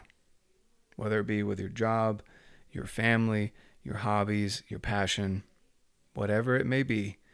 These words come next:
loving it. So live it and love it. If you're going to be someone on social media, for example, or posting about this and that and the other, you need to realize that you need to also live that.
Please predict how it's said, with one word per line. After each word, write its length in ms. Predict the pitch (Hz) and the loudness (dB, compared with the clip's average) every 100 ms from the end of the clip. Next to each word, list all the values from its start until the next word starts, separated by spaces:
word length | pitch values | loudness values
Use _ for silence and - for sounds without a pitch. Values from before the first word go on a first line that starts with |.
| - - _ _ _ - | -20 -20 _ _ _ -4
loving 400 | 123 143 107 - | 2 2 2 -2
it. 260 | - - - _ | -10 -20 -20 _
So 140 | - | -10
live 260 | 101 104 107 | -4 0 2
it 220 | 143 - - - | 2 0 -10 -2
and 140 | 131 | 2
love 160 | 135 - | 2 0
it. 120 | - - - - - _ - - - - - - - - - - | -6 -16 -20 -20 -20 _ -20 -20 -20 -20 -20 -20 -20 -20 -18 -6
If 180 | 110 104 | -4 0
you're 220 | 113 123 | 2 2
going 280 | 123 123 120 | 2 2 0
to 100 | 120 | 0
be 140 | 120 | 0
someone 500 | 113 120 120 117 117 - - - - | 0 0 0 0 -2 -6 -14 -20 -10
on 180 | 110 107 | -4 -4
social 320 | 101 104 - | -2 -4 0
media, 340 | 110 143 127 110 | 4 6 6 2
for 140 | 107 | -2
example, 640 | 104 107 104 101 110 104 - - - _ _ _ _ _ | -2 0 0 0 0 -2 -4 -20 -20 _ _ _ _ _
or 640 | - 110 107 101 95 95 95 _ _ _ _ _ _ _ _ _ _ _ _ | -10 -4 -2 -2 -2 -4 -8 _ _ _ _ _ _ _ _ _ _ _ _
posting 440 | - 123 113 117 110 | 0 0 2 0 0
about 340 | 107 101 101 | 4 2 2
this 220 | 110 107 | 0 0
and 100 | 107 | 0
that 120 | 107 107 | -2 0
and 100 | 110 | 4
the 80 | |
other, 400 | 117 113 104 107 - - | 6 6 4 0 -4 -12
you 160 | 127 | -4
need 200 | 113 113 | -2 0
to 160 | 107 117 | -2 -2
realize 640 | 113 147 127 104 101 120 123 | 4 4 6 4 2 0 -4
that 120 | 107 | -6
you 240 | - 117 | -4 -2
need 180 | 117 110 | -2 -2
to 180 | - - | -2 -4
also 240 | 110 - | -2 -4
live 420 | 123 120 131 127 120 | -4 2 2 2 -2
that. 480 | 120 - - - | -6 -6 -8 -12